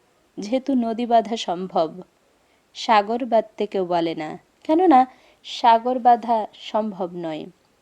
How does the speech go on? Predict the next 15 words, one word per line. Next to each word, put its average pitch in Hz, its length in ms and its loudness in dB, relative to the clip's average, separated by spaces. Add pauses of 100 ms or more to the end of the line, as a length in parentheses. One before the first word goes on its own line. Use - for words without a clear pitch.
(920)
আমাদের 330 460 4
দেশের 339 320 2
অনেক 269 340 2
বিখ্যাত 254 440 -6
ব্যক্তি, 240 600 -2 (180)
যারা 233 280 6
বাঙালি 214 420 2
মুসলমান 254 520 -4
সমাজেরই 214 640 -4
অন্তর্গত, 214 760 -2 (360)
এই 254 180 -2
সমাজটিকে 240 720 -6
নিয়ে 220 280 -6
হাসি 208 460 -10
ঠাট্টা 214 520 2